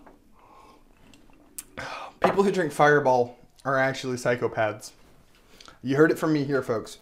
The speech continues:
So, who is our last member? <laughs> It's Rainbow Raider.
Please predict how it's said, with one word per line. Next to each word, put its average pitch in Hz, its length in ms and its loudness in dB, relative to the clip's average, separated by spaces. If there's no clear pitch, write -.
So, 180 340 6
who 226 160 6
is 202 100 10
our 170 140 10
last 165 380 10
member? 147 400 2
<laughs> - 40 -12
It's 180 160 4
Rainbow 233 440 12
Raider. 156 680 6